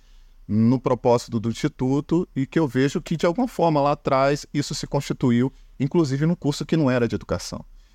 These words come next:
Passado esse trabalho na área de educação, eu fui estudar administração de empresa, empresas e depois fui fazer, sou, é, mestre na área de administração,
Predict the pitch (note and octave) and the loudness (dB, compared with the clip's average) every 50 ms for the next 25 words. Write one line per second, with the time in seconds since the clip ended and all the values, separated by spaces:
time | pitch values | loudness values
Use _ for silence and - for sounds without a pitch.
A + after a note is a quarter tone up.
0 | - - - _ - - C#4 - - - D3 C3+ G3 - - - - - C#3 C3+ | -20 -20 -16 _ -6 -4 -4 -2 0 0 0 0 0 -2 -2 -4 -2 0 0 0
1 | A#2 B2 B2 B2 A#2+ - - A2+ A2+ A2+ A2 A2 A2+ G#2+ A2 A2+ - - A#2 - | 2 2 0 0 0 -2 -2 0 2 2 2 2 0 -2 -4 -4 -2 -4 -2 -2
2 | - F3+ E3+ E3+ E3 D3 - D#3+ D3+ - - D#3+ B2+ A#2+ A#2 A#2 A#2 A2+ A#2 A#2 | 0 -2 0 0 -2 -2 -4 -6 -6 -4 -2 -2 2 2 2 2 2 0 -2 -2
3 | - - B2+ B2+ - - - C#3+ D#3 E3 C3 B2 A2 - A2+ A#2 C3 C#3+ C#3+ - | -2 -2 -4 -4 -2 -2 -2 0 0 -2 -4 -6 -4 -2 2 2 2 2 2 -2
4 | D3 D3+ - - - - - - - - B2+ A#2 - A#2+ C3 C#3+ C#3 C#3+ B2 A2+ | -6 -8 -10 -16 -20 -20 -20 -16 -8 -6 -4 -2 0 2 2 2 2 0 -2 0
5 | B2 A#2+ A#2 A2+ A2 - - A2+ A#2 - - B2+ C3+ C3 A#2 A2+ - _ _ - | 0 2 2 2 0 -2 -2 -2 -2 0 2 0 0 0 0 -4 -10 _ _ -20
6 | - - - - - - - - - - _ - - - - - - - D#3 D#3 | -20 -20 -20 -20 -20 -20 -20 -20 -20 -20 _ -20 -20 -20 -20 -16 -4 2 2 2
7 | D#3+ D3+ - - C#3 C3+ A#2+ - A#2+ A#2+ A#2+ A2 - - - C3 B2+ B2+ - - | 2 2 0 0 2 2 2 0 2 2 2 2 0 -2 -2 0 0 0 -2 -6
8 | - - E2 A2+ G#2+ G#2 G#2+ A2+ A#2 A#2 B2 C#3 - - - A#2+ A#2 A2+ A2+ G#2 | -8 -4 0 2 2 2 4 2 2 2 2 -2 -2 -2 -2 0 2 2 0 -2
9 | - - A#2+ A2+ A2 G#2+ G#2+ G#2 A2+ G2 A2+ G#2+ G2 A2+ A2 - - C3+ C#3 C#3 | -2 -2 -2 0 2 2 2 0 0 0 0 0 0 0 -2 -2 -2 -2 -4 -2
10 | - - D#3+ D#3 F3 G3+ | 0 0 0 0 0 -4